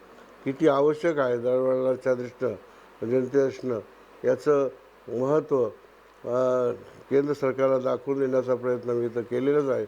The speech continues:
आणि म्हणून अकोले तालुका असेल, हा तर आदिवासी तालुका आहे आणि या तालुक्यामध्ये निश्चितपणानं अजूनही दळणवळणाच्या ज्या सुविधा आहेत त्या अजून उपलब्ध झाल्या नाहीत.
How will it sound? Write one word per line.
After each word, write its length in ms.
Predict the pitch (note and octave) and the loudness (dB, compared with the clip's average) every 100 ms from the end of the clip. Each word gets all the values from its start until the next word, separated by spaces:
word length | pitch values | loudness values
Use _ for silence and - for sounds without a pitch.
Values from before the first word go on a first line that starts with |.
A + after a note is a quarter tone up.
| - - - - C3 | -8 -20 -20 -16 -2
आणि 120 | B2+ | 0
म्हणून 340 | B2 D3 D3+ D3+ - - - | 4 4 2 -2 -16 -20 -8
अकोले 300 | B2+ B2 D3+ | -6 0 0
तालुका 380 | C#3+ C#3+ C3+ C#3 | 2 0 2 0
असेल, 220 | C3+ C#3+ | 0 0
हा 140 | C3 C3 | 0 0
तर 180 | C3 | 0
आदिवासी 480 | C#3 C3+ D3 C#3+ C#3 | 0 2 2 0 -2
तालुका 340 | B2+ B2 A#2+ A2+ | -2 -2 -2 -4
आहे 140 | G2 - - - - - | -6 -14 -20 -20 -16 -2
आणि 120 | C3 | 2
या 100 | D3 | 2
तालुक्यामध्ये 800 | C3+ C#3+ C#3+ D3+ D3 D3 D#3 D3+ - - - | 2 0 2 2 2 2 2 0 -6 -20 -8
निश्चितपणानं 640 | B2 B2 D#3+ C#3+ D3 C#3 C#3 | -6 -2 -2 2 2 2 2
अजूनही 320 | C3+ D3 D#3+ | 2 2 2
दळणवळणाच्या 840 | D3 D3 C#3 C#3 C#3 C3+ B2 C#3 | 2 2 2 2 0 -2 -2 -2
ज्या 160 | C3 C3+ | 0 -2
सुविधा 420 | - C#3+ D3+ C#3 | -2 -2 0 2
आहेत 160 | A#2 A2 - - - - - | 0 -2 -8 -20 -20 -8 0
त्या 140 | C#3 | 2
अजून 200 | C#3 C#3 | 2 2
उपलब्ध 440 | B2+ B2+ C3+ B2+ | -2 -2 -2 -2
झाल्या 340 | B2+ A2+ A#2 A2+ | -2 0 0 -2
नाहीत. 240 | A2 A#2 | -2 -4